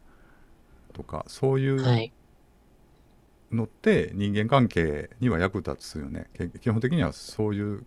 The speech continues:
Speaker 1: 基本的なところから
Speaker 2: うん、うん。
Speaker 1: 積み上げるしかないかなというふうには思ってるけどな。はい。
Speaker 2: うん、うん。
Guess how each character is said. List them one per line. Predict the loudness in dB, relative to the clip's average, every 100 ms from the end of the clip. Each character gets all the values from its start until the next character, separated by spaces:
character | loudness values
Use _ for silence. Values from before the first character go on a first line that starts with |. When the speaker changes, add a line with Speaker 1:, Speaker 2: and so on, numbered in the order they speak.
| -8
Speaker 1:
基 | -2
本 | 0
的 | 2 2
な | 2
と | 0
こ | -2
ろ | -2
か | 6
ら | 6
Speaker 2:
う | 6
ん、 | 2 -6
う | -6
ん。 | -6 -16 -20 -20 -20 -18
Speaker 1:
積 | 0 4
み |
上 | 4
げ | 6 4
る |
し | 2
か | -2
な | -4
い | -4
か | -2
な | -2
と | -2
い | -8
う |
ふ | -8
う | -10
に | -10
は | -10
思 | -12 -12
っ | -16 -20 -20 -14
て | -12 -12 -16 -16
る | -14 -12
け | -14 -16
ど |
な。 | -12 -10 -10 -12 -20 -20 -20 -20 -20 -16
は | -14 -12 -16 -2
い。 | 0
Speaker 2:
う |
ん、 | 0 -6 -16 -6 -4
う |
ん。 | -4